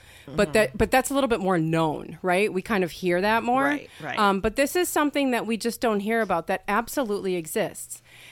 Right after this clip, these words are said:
Speaker 1: And, um, so we can talk about, you know, the, the po-,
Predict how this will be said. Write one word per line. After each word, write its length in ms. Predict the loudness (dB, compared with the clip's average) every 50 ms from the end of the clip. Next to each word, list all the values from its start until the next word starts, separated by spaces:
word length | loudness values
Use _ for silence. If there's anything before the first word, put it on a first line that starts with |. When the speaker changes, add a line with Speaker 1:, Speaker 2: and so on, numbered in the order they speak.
| -16 -6
Speaker 1:
And, 440 | 0 2 2 4 4 2 2 0 -2 -4 0
um, 540 | 2 2 2 2 2 0 -2 -2 -6 -8 -12 _ _ _ _ _ _ _ _ _ -18 -18 -16 -18 -20 -14 -8
so 180 | -2 0 2 2
we 140 | 2 2 0
can 220 | 0 0 0 0
talk 300 | 0 2 2 2 2 2
about, 360 | 0 2 4 4 4 2 0 0
you 60 | 0
know, 160 | 0 2 0 2
the, 180 | 2 0 0
the 120 | 0 -4 -6
po-, 280 | -4 -2 -4 -4 -4